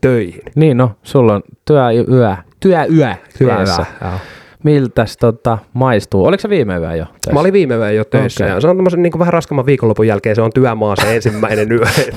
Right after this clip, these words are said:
Speaker 2: Mä just tossa rupesin miettimään, että nyt kun mä tähän istahdin, mä tulin tosiaan semmonen neljäkymmentä minuuttia eki aikaisemmin studiolle, niin tossa rupesin vaan miettimään, että kun miet-, katsoo niinku tosiaan millaisen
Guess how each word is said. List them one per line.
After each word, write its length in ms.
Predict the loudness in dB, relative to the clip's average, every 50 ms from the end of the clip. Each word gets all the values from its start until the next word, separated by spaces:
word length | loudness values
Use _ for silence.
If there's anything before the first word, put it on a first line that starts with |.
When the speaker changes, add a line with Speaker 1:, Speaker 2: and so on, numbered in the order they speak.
| -2 0
Speaker 2:
Mä 40 | 0
just 140 | 0 0 0
tossa 200 | -2 -2 -2 -2
rupesin 300 | -4 -2 -2 -2 -2 0
miettimään, 460 | -2 0 0 0 -2 -2 0 0 0
että 120 | 0 0 -2
nyt 100 | -2 -2
kun 100 | 0 -2
mä 80 | 0
tähän 240 | 0 0 0 0 0
istahdin, 440 | 0 0 -2 -2 -4 -4 -2 -2 0
mä 80 | 0 0
tulin 220 | 0 0 0 0
tosiaan 520 | 0 0 0 0 0 0 0 -2 -2 -4 -8 -16 _ -4
semmonen 340 | -2 0 0 2 0 0 0
neljäkymmentä 360 | 0 -2 -2 -2 -4 -2 -2
minuuttia 460 | 0 0 0 0 0 0 0 2 2 0
eki 200 | 0 0 0 0
aikaisemmin 440 | 0 -2 -4 -4 -2 -2 -2 -2 -2
studiolle, 500 | 0 0 0 2 2 0 0 0 -2 -2
niin 140 | -2 -4 -4 _ -12 -20 -20 -20 -20 -20 -10 -4
tossa 140 | -2 0 0
rupesin 280 | 2 2 2 0 2 0
vaan 140 | 0 0
miettimään, 580 | 0 0 0 0 -2 -4 _ -6 -4 -2 -2 -4
että 280 | -4 -8 _ -6 -6 -6 -6 _ _ _ _ _ _ -12 -6
kun 100 | -2 0
miet-, 220 | 0 0 0 -2 -4 -6 -4
katsoo 400 | -4 -4 -4 _ -4 -4 -2 -2
niinku 300 | -4 -2 -2 -2 -2 -4 -6 -8 -4 -2
tosiaan 300 | -2 0 0 0 0 0
millaisen 440 | 0 0 0 0 0 0 0 0